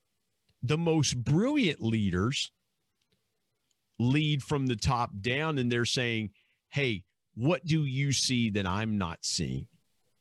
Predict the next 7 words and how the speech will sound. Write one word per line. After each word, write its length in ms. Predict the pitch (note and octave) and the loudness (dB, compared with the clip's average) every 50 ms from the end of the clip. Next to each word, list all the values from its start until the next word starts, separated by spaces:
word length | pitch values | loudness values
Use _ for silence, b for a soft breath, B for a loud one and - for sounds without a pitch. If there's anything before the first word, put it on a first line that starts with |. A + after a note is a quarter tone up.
| _ _ _ _ _ _ _ _ _ _ _ _ _ _ _ _ A2+ | _ _ _ _ _ _ _ _ _ _ _ _ _ _ _ _ -4
Give 260 | G#2+ B2 D#3+ G3 G#3 F#3 | 0 2 2 2 2 2
me 220 | F#3+ F#3 E3 C#3+ | 2 2 2 2
something 760 | - - - E3 D3 D3 C#3 - D3 C3+ C3 B2+ B2 A#2+ G#2+ | 0 0 0 0 0 0 -2 -2 0 0 0 0 0 0 0
that 260 | A2+ A2+ A2+ A2+ - | 0 0 -2 -2 -4
you 260 | B2+ B2 B2 D3+ E3 D#3+ | -2 2 4 4 6 4
find 500 | - - - C#3 A#2+ A#2+ A#2 A#2 A2 G2 | 4 2 -2 -2 0 0 -2 -2 -2 -4
va-," 140 | A#2 A2+ | -4 -6